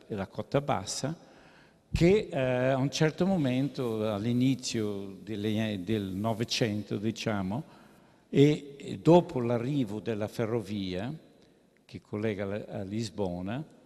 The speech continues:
è una delle ferrovie che segue la costa atlantica del Portogallo,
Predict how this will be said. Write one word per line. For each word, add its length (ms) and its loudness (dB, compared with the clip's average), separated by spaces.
è 460 -2
una 200 -4
delle 260 -12
ferrovie 840 -6
che 440 -8
segue 480 -4
la 100 -4
costa 480 -2
atlantica 720 -6
del 160 -10
Portogallo, 800 -2